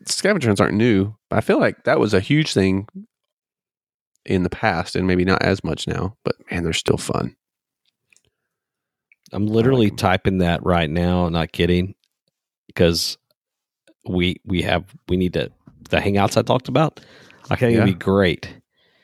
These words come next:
Speaker 2: So I'm literally
Speaker 1: I love 'em.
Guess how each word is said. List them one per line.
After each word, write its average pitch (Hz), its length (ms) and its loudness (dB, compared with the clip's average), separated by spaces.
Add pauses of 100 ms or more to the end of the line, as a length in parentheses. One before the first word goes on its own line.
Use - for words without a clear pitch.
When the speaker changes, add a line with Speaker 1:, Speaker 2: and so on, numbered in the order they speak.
(1700)
Speaker 2:
So 87 120 -4
I'm 85 100 -4
literally 85 340 2
Speaker 1:
I - 20 0
love 98 180 2
'em. 82 180 -6